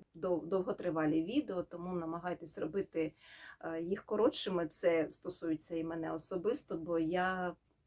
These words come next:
чомусь постійно <laughs> роблю їх сильно задовгим. І потім, коли ви вже, е, це відео в, по-, пере-, по-, помістили в, в YouTube, да, поділіться цим відео з нами в чаті. Поділитися і в ту гілочку,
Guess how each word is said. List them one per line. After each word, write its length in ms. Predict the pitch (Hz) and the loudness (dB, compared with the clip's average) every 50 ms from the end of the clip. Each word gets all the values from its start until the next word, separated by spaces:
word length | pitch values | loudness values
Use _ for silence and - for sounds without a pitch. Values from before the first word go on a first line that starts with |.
| _ _ _ _ _ _ _ _ _ - | _ _ _ _ _ _ _ _ _ -14
чомусь 340 | - - 185 170 165 - - | -10 -6 -4 -4 -4 -6 -8
постійно 400 | - - 190 - - 262 208 - | -10 -8 -8 -2 2 2 2 4
<laughs> 40 | - | 6
роблю 360 | - - 202 - 220 208 202 - - | 6 6 6 8 8 6 6 6 4
їх 180 | 254 214 196 - | -2 -2 -2 -2
сильно 380 | - - 190 196 196 180 175 | 0 2 2 4 4 4 4
задовгим. 640 | - 185 175 180 175 175 165 165 160 - - 180 185 - | 6 6 6 6 6 6 4 4 4 2 -4 -2 -2 -2
І 60 | - | 0
потім, 360 | - 269 262 262 - 220 214 | 4 6 6 6 6 4 4
коли 240 | - 220 214 208 208 | 6 6 8 8 8
ви 200 | 196 185 208 202 | 8 6 6 6
вже, 300 | 185 - - - 202 202 | 4 2 0 2 6 8
е, 520 | 196 190 185 190 - - 185 185 180 180 175 | 8 8 6 6 4 2 4 4 4 4 2
це 240 | - - - 202 202 | 0 2 4 4 4
відео 680 | 185 202 196 170 - 190 185 175 170 165 160 160 151 - _ _ _ _ _ - - - - 180 190 | 4 4 2 2 4 4 6 8 8 8 8 6 4 0 _ _ _ _ _ -20 -18 -18 -14 -8 -2
в, 420 | 185 170 170 165 165 165 160 165 | 0 2 4 4 4 4 4 2
по-, 160 | 165 - 196 | 2 -2 -6
пере-, 320 | 185 - - 202 208 202 196 - | -2 4 4 6 6 4 2 0
по-, 100 | - 190 | -4 -4
помістили 640 | 185 - 202 208 220 214 - - 190 175 170 165 160 | 0 2 4 4 4 4 2 4 4 6 6 6 4
в, 160 | 156 156 - | 4 0 -4
в 240 | 170 175 170 156 165 | 0 0 0 0 0
YouTube, 400 | 170 185 180 - - 320 381 370 - | -2 -4 -2 2 2 4 4 2 0
да, 280 | - 170 185 226 269 302 - - - - _ | 2 4 6 6 6 4 0 -6 -20 -8 _
поділіться 560 | - 302 302 302 302 294 349 370 359 - 240 | -2 2 4 6 6 8 6 6 4 2 -2
цим 380 | 220 - - - 233 220 214 202 | -2 -2 2 4 6 6 6 6
відео 540 | 196 254 302 285 247 262 262 254 247 240 240 - - - - - - - | 4 6 4 6 8 8 8 8 8 6 2 -2 -12 -20 -20 -14 -8 -6
з 180 | 202 185 196 | -4 0 2
нами 380 | 220 226 240 269 285 262 240 220 | 6 8 8 8 8 6 4 2
в 120 | 214 - | 0 -2
чаті. 460 | - - - 170 160 151 151 - - 170 170 - | -4 0 4 4 4 4 2 0 -2 -2 0 2
Поділитися 1000 | - 202 196 240 254 320 381 370 415 403 - - 349 330 330 330 320 311 - - - 82 - - - - | 2 2 2 4 4 6 6 6 4 4 4 6 8 8 10 10 8 8 6 2 0 -4 -6 -6 -2 4
і 140 | 302 285 302 | 8 8 8
в 80 | - | 8
ту 160 | - - - | 6 -2 2
гілочку, 880 | 247 269 320 339 330 302 302 - - - 220 214 208 202 196 190 185 | 4 6 6 6 6 4 2 0 -4 0 2 4 4 4 4 2 -2